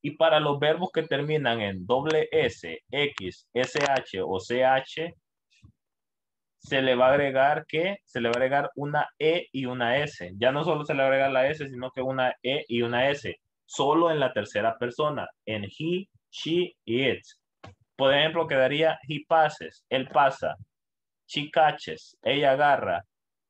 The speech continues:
He fixes, él arregla. It pushes, él presiona. ¿Ya?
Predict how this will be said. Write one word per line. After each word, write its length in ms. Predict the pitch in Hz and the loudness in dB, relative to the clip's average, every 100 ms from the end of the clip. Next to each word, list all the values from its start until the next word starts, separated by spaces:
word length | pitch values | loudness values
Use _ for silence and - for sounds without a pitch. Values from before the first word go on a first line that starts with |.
| _ _ | _ _
He 120 | 156 | -6
fixes, 680 | 160 - 175 - - 78 - _ | -6 -2 -4 -4 -10 -10 -12 _
él 180 | 131 139 | -2 4
arregla. 600 | 139 139 147 131 90 92 - _ | 4 4 0 0 -4 -8 -14 _
It 140 | 151 - | -8 -8
pushes, 680 | - 175 - - 87 - _ _ _ - | -4 -4 -2 -6 -8 -10 _ _ _ -2
él 340 | 135 165 185 _ _ _ _ _ - | 0 0 -8 _ _ _ _ _ -4
presiona. 640 | 117 113 147 131 80 73 _ _ _ _ _ _ | -2 -2 0 0 -2 -12 _ _ _ _ _ _
¿Ya? 300 | - 113 180 | -2 0 2